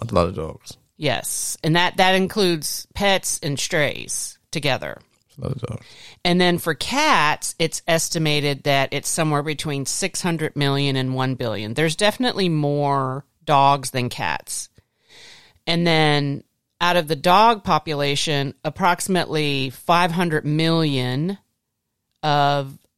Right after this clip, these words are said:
Speaker 2: those are pets and the rest are all strays.
Speaker 1: Mm.
Speaker 2: So almost half and half there. And then for cats, it's approximated that it's about three hundred and seventy-three million that are pets and the rest are stray cats.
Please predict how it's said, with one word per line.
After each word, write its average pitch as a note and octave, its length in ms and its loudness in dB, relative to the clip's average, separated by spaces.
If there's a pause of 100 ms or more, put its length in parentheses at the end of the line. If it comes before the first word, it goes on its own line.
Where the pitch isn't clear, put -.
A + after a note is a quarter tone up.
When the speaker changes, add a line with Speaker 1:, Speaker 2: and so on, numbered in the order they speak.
Speaker 2:
those D#3 480 0
are C3+ 140 2
pets E3 500 -2
and D#3 120 2
the C3+ 60 -2
rest D3 260 0
are C3 100 -2
all A2+ 120 -2
strays. - 680 -10
Speaker 1:
Mm. A#2 180 -2 (460)
Speaker 2:
So D3 200 -2
almost F#3+ 360 2
half D#3 240 0
and D3 80 -4
half C#3 300 -4
there. A#2 260 -8
And D#3+ 160 -2
then D#3 160 0
for C#3+ 120 -8
cats, F#3+ 580 0
it's D3 240 -6
approximated C#3+ 840 -2
that B2+ 240 -6 (140)
it's C#3+ 140 -10
about C3 260 -4
three C#3 140 -8
hundred C3 220 -4
and C3 100 -6
seventy-three C3 640 -2
million D#3+ 580 0
that C#3 300 -2
are B2 160 -6
pets - 440 -6
and C3 120 -6
the B2 60 -6
rest A2+ 300 -8
are B2 80 -12
stray A#2+ 300 -12
cats. - 540 -12